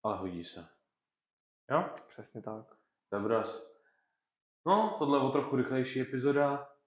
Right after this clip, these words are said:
Speaker 1: takže aspoň, že tak. No tak dvacet osm minut nebo tak nějak.
Speaker 2: Hm, z toho tak
Speaker 1: Asi.
Speaker 2: třicet minut přeřeků.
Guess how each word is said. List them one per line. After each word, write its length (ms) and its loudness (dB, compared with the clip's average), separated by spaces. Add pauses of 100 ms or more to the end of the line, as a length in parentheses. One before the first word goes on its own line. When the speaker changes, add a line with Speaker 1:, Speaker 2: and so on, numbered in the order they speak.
(200)
Speaker 1:
takže 580 0 (680)
aspoň, 360 -6
že 120 -4
tak. 500 -4
No 80 -12
tak 160 -10 (200)
dvacet 380 -8
osm 260 -8
minut 260 -4
nebo 220 -2
tak 100 -8
nějak. 480 -2 (520)
Speaker 2:
Hm, 500 -4
z 120 -20
toho 200 -2
tak 180 2
Speaker 1:
Asi. 280 -4
Speaker 2:
třicet 280 0
minut 260 4
přeřeků. 640 0